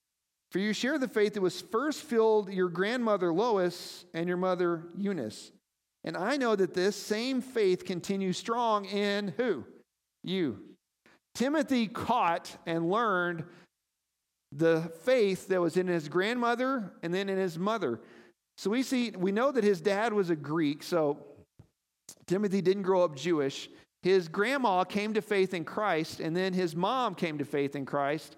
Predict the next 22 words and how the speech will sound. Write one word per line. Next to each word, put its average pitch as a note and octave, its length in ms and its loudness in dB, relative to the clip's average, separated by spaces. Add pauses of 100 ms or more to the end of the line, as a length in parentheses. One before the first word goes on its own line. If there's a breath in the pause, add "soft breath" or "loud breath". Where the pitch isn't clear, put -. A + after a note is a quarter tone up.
(300 loud breath)
probably G#3 300 4
through F#3+ 160 2
his D#3+ 140 2
grandma's F#3 400 0
faith, E3+ 240 -2
and F3+ 100 0
then F3 100 0
Timothy A3 400 -2
was F#3+ 300 2 (320 loud breath)
raised A3+ 320 2
in G3 100 0
the E3+ 60 0
faith. D3+ 340 0
And E3 80 -2
because A#3+ 480 0
of F#3+ 140 0
that, G#3 460 2
God A#3 340 2
started G3+ 300 2
doing F#3+ 200 2
incredible A#3+ 480 0
things A3 540 0